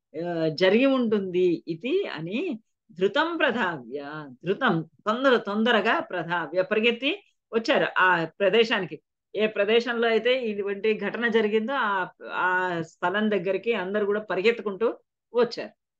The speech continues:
వచ్చేసి అక్కడ చూసేటప్పటికి యశోదయ ధృతం భవంతం ఆలోక్య, యశోదయ, యశోద చేత భవంతం ధృతం,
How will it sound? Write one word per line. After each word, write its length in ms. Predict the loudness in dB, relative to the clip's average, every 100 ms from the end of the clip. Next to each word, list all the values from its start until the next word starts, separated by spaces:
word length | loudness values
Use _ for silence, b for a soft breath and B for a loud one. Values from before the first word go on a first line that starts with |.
| _ -10
వచ్చేసి 520 | -2 2 2 2 0
అక్కడ 400 | 0 0 0 0 0
చూసేటప్పటికి 880 | -2 -2 -2 -4 -6 -10 -6 -6 -6 B _ _ 2
యశోదయ 1040 | 4 4 6 6 6 6 6 6 4 0 0
ధృతం 520 | -2 0 -4 -6 -14 _
భవంతం 720 | -4 0 0 0 -2 -2 -2 -6 -8
ఆలోక్య, 720 | -8 -10 -12 -18 _ -14 -14 -18 -20 -20 _ _ _ _ _ _ _ _ _ -4
యశోదయ, 800 | 0 2 2 4 4 4 2 0
యశోద 420 | 0 0 0 0
చేత 600 | -2 -4 -6 -2 0 0 -4
భవంతం 920 | -10 -4 -2 -2 -4 -6 -6 -4 -6
ధృతం, 600 | -10 -8 -6 -4 -4